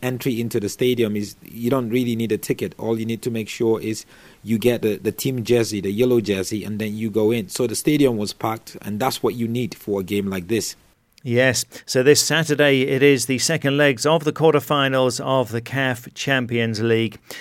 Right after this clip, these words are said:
Speaker 2: The draw for the Africa Cup of Nations finals was scheduled for Friday. Uh, this week we'll be asking for your reaction on social media. Officials from all of the qualifying nations have been in Cairo all week, attending workshops and meetings.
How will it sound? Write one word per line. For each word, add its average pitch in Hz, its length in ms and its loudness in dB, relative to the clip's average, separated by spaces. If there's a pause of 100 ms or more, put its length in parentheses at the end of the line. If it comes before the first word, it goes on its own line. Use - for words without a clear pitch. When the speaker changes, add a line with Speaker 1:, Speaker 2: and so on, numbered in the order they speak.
(320)
Speaker 2:
The 139 180 4
draw 170 260 6
for 175 120 -2
the 160 100 2
Africa 175 400 0
Cup 165 240 -2
of 185 100 -6
Nations 175 400 0
finals 165 560 4
was 147 140 2
scheduled 156 460 2
for 156 120 0
Friday. 156 800 4 (240)
Uh, 117 120 -2
this 131 240 2
week 135 200 2
we'll 131 120 4
be 135 120 2
asking 139 420 -2
for 123 120 -8
your 156 240 4
reaction 143 720 2
on 131 320 -2
social 143 520 2
media. 135 500 4 (440)
Officials 131 580 2
from 131 200 0
all 143 160 6
of 127 80 2
the 127 100 2
qualifying 135 640 0
nations 135 380 -2
have 110 120 -6
been 131 220 0
in 120 300 -4
Cairo 127 580 2
all 135 280 2
week, 143 280 4 (240)
attending 120 460 -2
workshops 135 680 0
and 123 200 -2
meetings. 143 520 0